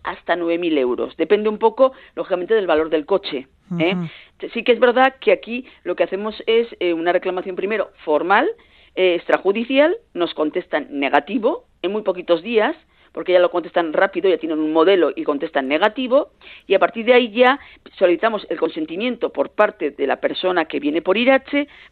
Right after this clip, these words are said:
Speaker 1: para derivarlo directamente al despacho de abogados que trabaja con nosotros para llevarlo vía juzgado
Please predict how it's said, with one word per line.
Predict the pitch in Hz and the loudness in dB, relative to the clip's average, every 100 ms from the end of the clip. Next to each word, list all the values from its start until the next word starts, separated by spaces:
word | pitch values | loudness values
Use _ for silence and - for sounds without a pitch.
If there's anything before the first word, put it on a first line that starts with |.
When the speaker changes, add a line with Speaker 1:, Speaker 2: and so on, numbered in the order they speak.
| - | 0
Speaker 1:
para | 233 269 - | 2 2 0
derivarlo | - 175 170 190 214 | -4 -2 2 2 2
directamente | 208 208 214 226 220 | 0 -2 -2 -2 -2
al | 160 | -4
despacho | - 180 196 | -2 0 2
de | 190 | 2
abogados | 208 202 | 2 0
que | 170 | -6
trabaja | 151 147 160 | -2 -2 -2
con | 175 196 | -2 -2
nosotros | 240 285 277 277 294 - - - - | -2 0 2 2 0 -6 -20 -10 2
para | 196 175 | 4 6
llevarlo | 175 180 190 - | 4 4 4 0
vía | 185 190 | 0 0
juzgado | 196 180 175 196 196 196 | 0 -4 0 4 4 0